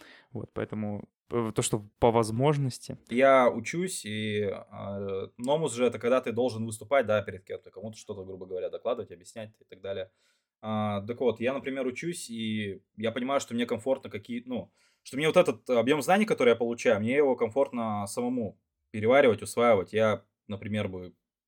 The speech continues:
Speaker 2: Мне вот, например, не обязательно, чтоб его понять, кому-то там рассказывать. Я, я, по крайней мере, так думаю. Поэтому я считаю, что это лишнее.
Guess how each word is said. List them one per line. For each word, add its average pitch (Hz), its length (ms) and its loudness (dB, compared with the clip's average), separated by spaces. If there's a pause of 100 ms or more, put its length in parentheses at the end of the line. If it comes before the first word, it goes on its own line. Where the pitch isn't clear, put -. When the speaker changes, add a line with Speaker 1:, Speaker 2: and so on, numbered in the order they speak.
(540)
Speaker 2:
Мне 131 220 2
вот, 147 60 8
например, 147 300 2
не 147 80 2
обязательно, 135 340 4
чтоб 107 160 -4
его 104 120 0
понять, 120 280 0
кому-то 101 300 -8
там 92 140 -14
рассказывать. 92 460 -8 (540)
Я, 110 180 0
я, 127 180 4
по 123 80 -8
крайней 117 200 2
мере, 110 140 2
так 98 200 -2
думаю. 87 320 -18
Поэтому 110 280 -2
я 117 100 2
считаю, 120 240 0
что 117 160 -6
это 113 100 -4
лишнее. 123 400 -6